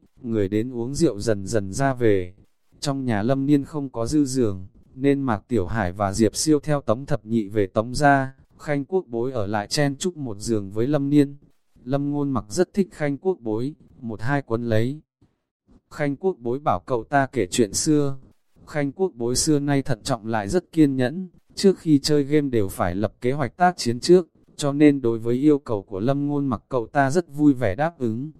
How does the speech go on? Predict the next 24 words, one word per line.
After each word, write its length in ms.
thật 160
sự 240
là 180
kể 220
đến 220
khi 240
người 240
đã 140
ngủ 220
mới 280
ngừng. 340
Không 260
lâu 200
sau, 420
việc 220
Bình 260
An 260
Bá 160
bị 200
trưng 240
dụng 240
được 180
chứng 220
thực, 180